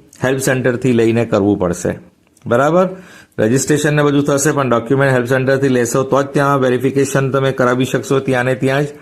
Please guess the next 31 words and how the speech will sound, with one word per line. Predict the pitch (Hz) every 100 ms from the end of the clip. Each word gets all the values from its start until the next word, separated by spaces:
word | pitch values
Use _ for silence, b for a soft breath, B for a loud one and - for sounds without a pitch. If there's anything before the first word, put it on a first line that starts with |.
| B B B B B -
અને | 139 151
મેરિટ | 143 139 131
લિસ્ટમાં | 135 135
નામ | 127 120
તમારો | 117 113 113
સમાવેશ | 110 113 104 101 95
થશે. | 92 85 87 85 - _ _ _ 107
અને | 113 120 123
જેમને | 123 127 139 139 143 143
આ | 110 120
રાઉન્ડમાં | 131 139 139
ભાગ | 120 117
નથી | 113 101 131
લેવો, | 147 156 175 190 B B B B
એમને | - 123 170
પછી | 160 156
ચિંતા | 156 147 139 127
નહીં, | 98 87 -
પછી | 120 139
આરામથી | 117 113 131 131 131 131 B B B B
પછી | - - 127 117 - -
આયુર્વેદ | - 113 123 127
હોમિયોપેથમાં | 120 117 113 120 - 120
લેવું | 123 160 123
હોય | 101 95 - B B 143
તો | 147
ત્યાં | 151 143
રજિસ્ટ્રેશન | 113 117 - 113 123 143
કરી | 156 143 107
શકે | 101 - 87
છે, | 90